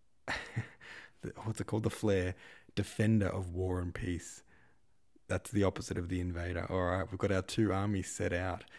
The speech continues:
Guys, go and figure out how to get this flair on your account. You're either an invader or a defender. You've got to pick a side, and I love it. Totobos says, "In the opening scene, Pavlovna is having a soiree in Saint Petersburg.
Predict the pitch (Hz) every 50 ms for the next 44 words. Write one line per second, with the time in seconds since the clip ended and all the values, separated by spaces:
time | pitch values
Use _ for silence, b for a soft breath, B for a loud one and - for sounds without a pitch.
0 | B B B - - 90 87 87 87 - - - 95 104 110 113 110 - - -
1 | 104 104 101 98 98 95 95 - 101 101 107 107 110 - - 113 - - - -
2 | 101 98 92 87 87 92 90 92 92 92 92 - - - 98 87 85 - - 101
3 | 98 95 95 95 95 92 92 92 92 92 95 98 101 101 110 - 127 143 139 131
4 | 131 131 - - - - - 64 64 62 - - - _ _ b b b b b
5 | b - - - - - - - - - - - - - - - - - - -
6 | - _ _ - - - 92 95 90 82 80 78 76 76 - B B B B B
7 | B B B _ - - - 143 160 170 156 - 143 - - - - - - 110
8 | 101 85 80 - B B B B B B B - 127 139 165 170 156 147 120 127
9 | 120 117 - - 113 110 110 107 104 - - 117 107 113 113 117 110 120 120 131
10 | 151 B B B B B - 104 - 101 98 95 95 - - - 87 85 85 85
11 | 80 87 120 139 147 - - _ _ _ _ - 101 95 92 - - 90 90 -
12 | - - - 131 123 113 - - - - - 98